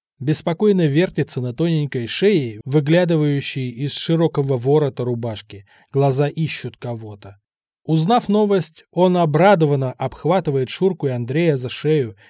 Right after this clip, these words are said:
виснет на них и орёт, перекрывая шум голосов. «Ура!»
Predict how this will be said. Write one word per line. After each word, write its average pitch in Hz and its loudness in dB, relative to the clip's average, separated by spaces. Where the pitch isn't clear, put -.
виснет 202 -2
на 185 -2
них 180 -2
и 214 4
орёт, 165 2
перекрывая 147 -2
шум 139 -4
голосов. 120 -6
«Ура!» 220 2